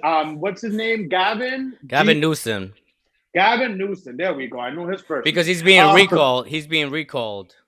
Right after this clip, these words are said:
Speaker 1: Yeah.
Speaker 2: that's, so there's an, there's an opportunity to run, to take his sub spot.
Speaker 1: So there you go, and she is running for it. What are, I know Flex, our, Fle-, our, our, our Circle Friend Flex,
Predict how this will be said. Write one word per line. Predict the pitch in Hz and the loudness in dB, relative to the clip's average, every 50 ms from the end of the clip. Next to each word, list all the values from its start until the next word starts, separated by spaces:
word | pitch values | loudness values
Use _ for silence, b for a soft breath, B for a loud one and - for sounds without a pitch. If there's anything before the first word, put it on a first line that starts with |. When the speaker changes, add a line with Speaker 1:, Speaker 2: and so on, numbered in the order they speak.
| _ _ _ _ _ _ _ _ _ _ _ _ _ | _ _ _ _ _ _ _ _ _ _ _ _ _
Speaker 1:
Yeah. | - 156 170 170 160 147 | -4 -2 0 0 2 0
Speaker 2:
that's, | 135 135 127 - _ - | 0 -2 -6 -8 _ -14
so | 135 131 | -12 -10
there's | 135 131 127 | -10 -10 -12
an, | 135 135 120 104 | -14 -18 -14 -12
there's | 131 131 127 | -12 -12 -10
an | 127 127 | -10 -10
opportunity | 123 123 123 135 123 - 139 135 127 123 127 120 | -10 -10 -10 -12 -16 -14 -12 -12 -10 -10 -12 -12
to | - - 117 113 101 101 | -10 -12 -12 -12 -12 -12
run, | 104 113 113 113 _ _ _ _ | -12 -12 -12 -12 _ _ _ _
to | - 107 104 101 104 101 _ _ | -16 -14 -14 -14 -18 -20 _ _
take | - 120 104 - | -16 -16 -14 -14
his | 104 - - | -16 -18 -14
sub | - 113 _ | -16 -16 _
spot. | - - - - 107 104 98 - _ _ _ _ _ _ _ _ _ _ _ _ _ _ _ _ _ | -18 -20 -16 -12 -12 -12 -12 -14 _ _ _ _ _ _ _ _ _ _ _ _ _ _ _ _ _
Speaker 1:
So | _ - 196 190 185 185 180 180 180 175 175 175 175 165 - - 143 | _ -4 0 2 2 4 4 4 2 2 0 0 -2 -6 -8 -14 -10
there | 135 180 190 196 | -6 -2 -2 -2
you | 214 220 214 | -2 -2 -2
go, | 208 233 233 160 | -2 -2 -2 -2
and | 160 170 160 | -4 -4 -6
she | - - - 208 220 | -10 -10 -8 -6 -4
is | 214 208 175 151 | -4 -4 -4 -4
running | 170 202 196 185 175 156 - - | -4 -4 -2 -2 -4 -6 -6 -6
for | 156 131 120 | -6 -6 -6
it. | 120 117 117 117 | -6 -10 -12 -10
What | 123 165 233 285 | -2 0 0 2
are, | 349 339 - 170 | 2 2 2 2
I | 196 208 | 0 0
know | 226 262 254 254 254 - - _ _ _ _ _ _ _ _ _ _ _ _ _ _ | 0 0 -2 -2 -4 -6 -16 _ _ _ _ _ _ _ _ _ _ _ _ _ _
Flex, | - 208 190 185 226 - - - - - _ _ - | -2 0 0 0 0 -2 -6 -18 -20 -20 _ _ -12
our, | 160 170 180 175 - - | -8 -6 -6 -6 -8 -12
Fle-, | 185 190 | -12 -10
our, | 156 156 175 165 | -6 -6 -6 -4
our, | 156 170 160 151 165 170 151 147 160 165 165 160 160 156 156 | -4 -6 -4 -4 -6 -6 -4 -4 -4 -2 0 0 0 -2 -4
our | 156 - | -6 -8
Circle | 202 190 165 196 180 | -8 -8 -8 -10 -12
Friend | - 185 175 160 - _ | -10 -10 -10 -10 -12 _
Flex, | - 175 175 180 180 175 - | -2 0 0 0 0 -2 -12